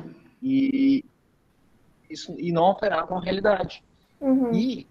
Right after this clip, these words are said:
Speaker 1: muito interessante, o, o é que hoje ele faz um retorno a Hegel e diz que os filósofos agora têm que voltar ao plano das ideias para poder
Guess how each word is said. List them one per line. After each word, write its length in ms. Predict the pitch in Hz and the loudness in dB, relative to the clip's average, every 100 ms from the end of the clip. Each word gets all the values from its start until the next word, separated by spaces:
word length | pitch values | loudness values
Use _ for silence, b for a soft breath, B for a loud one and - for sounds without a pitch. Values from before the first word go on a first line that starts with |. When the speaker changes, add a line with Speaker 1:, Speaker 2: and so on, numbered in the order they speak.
| _ _ - | _ _ -12
Speaker 1:
muito 220 | 156 - | -12 -12
interessante, 680 | 175 143 135 - 139 190 180 | -8 -6 -4 -4 -4 -4 -6
o, 100 | - - | -8 -6
o 140 | 135 - - - | -6 -6 -14 -14
é 80 | - | -14
que 140 | - | -8
hoje 260 | 135 143 165 | -2 0 0
ele 120 | 160 | 0
faz 200 | - 151 | 0 0
um 60 | 160 | -2
retorno 400 | 165 147 151 165 | -4 -4 -6 -6
a 40 | |
Hegel 380 | - 139 170 - 143 | -2 -2 -2 -6 -18
e 100 | - - | -16 -12
diz 140 | 143 | -12
que 120 | - | -10
os 120 | 151 - | -12 -6
filósofos 540 | 147 127 143 147 151 | 2 4 4 2 0
agora 340 | 139 127 131 143 | 2 4 2 0
têm 260 | - 147 | -6 -18
que 140 | - 131 | -10 0
voltar 680 | 180 180 - 135 143 180 - - | 0 2 4 6 6 2 -4 -2
ao 140 | 143 | 0
plano 280 | - 139 139 | 2 0 2
das 200 | 131 123 | 0 0
ideias 640 | 113 113 117 120 127 - _ b b _ | 0 2 2 0 -4 -8 _ b b _
para 140 | 123 123 | 2 2
poder 1400 | - 127 110 117 120 120 123 123 123 127 127 127 127 - | 2 0 4 4 4 4 4 6 6 6 4 2 0 -6